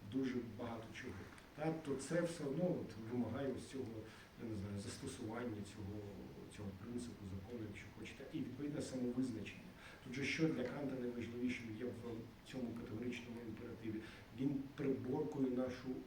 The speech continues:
волю, та, і він визначає нашу волю, яка, е, ну, приборкує, стримує наші якісь схильності природні. Та? Але все одно це,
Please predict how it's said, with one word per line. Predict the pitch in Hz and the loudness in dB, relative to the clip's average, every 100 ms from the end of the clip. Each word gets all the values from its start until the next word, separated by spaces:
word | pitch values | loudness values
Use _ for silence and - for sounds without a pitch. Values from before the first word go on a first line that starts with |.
| - - 127 | -8 -4 4
волю, | 135 123 101 - - - - - | 6 8 4 -2 -8 -16 -16 -2
та, | 135 143 | 0 2
і | 135 131 | 4 10
він | 131 | 10
визначає | 123 127 127 - 147 135 117 | 10 4 2 0 2 2 4
нашу | 104 - 107 104 | 2 -2 -2 -2
волю, | 104 101 - - - - - - - | -2 -4 -8 -14 -16 -16 -16 -16 -6
яка, | 120 120 135 139 123 117 | -2 0 2 4 4 2
е, | 120 117 117 113 113 | 0 0 -2 -2 0
ну, | 120 98 92 - - - - - - - 101 90 - - 120 110 113 110 - - - - - 190 190 - | 0 0 -4 -10 -14 -14 -14 -14 -14 -8 -6 -4 -6 -6 -8 -6 -4 -4 -4 -10 -14 -16 -12 -8 -6 6
приборкує, | 160 - 131 160 156 139 | 6 8 8 8 8 6
стримує | - 156 143 139 | 6 4 4 4
наші | 135 131 135 | 4 2 0
якісь | 127 - - | -2 -4 -6
схильності | - - 165 147 117 - - - | -6 4 8 10 8 4 -4 -8
природні. | 107 104 107 - - - | -6 -6 -6 -10 -12 -8
Та? | 139 135 - - - | -4 -4 -6 -10 0
Але | 135 135 | 4 6
все | 135 147 | 4 4
одно | - 156 | 4 4
це, | - | 0